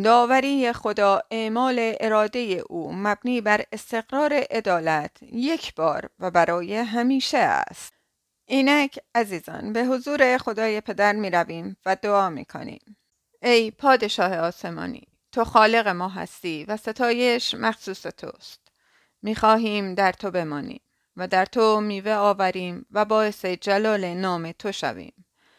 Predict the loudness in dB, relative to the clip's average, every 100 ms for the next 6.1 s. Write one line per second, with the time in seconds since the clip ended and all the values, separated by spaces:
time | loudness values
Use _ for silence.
0 | _ _ -6 0 2 2 2 0 -4 0
1 | 2 0 -4 _ -10 -8 -6 -6 -6 -6
2 | -6 -6 -8 -14 -16 -20 _ _ _ _
3 | _ _ _ 4 6 8 6 2 0 -2
4 | -2 -4 0 0 -2 _ -4 -2 -2 -2
5 | -2 -2 -4 -8 -8 -6 -4 -4 -6 -8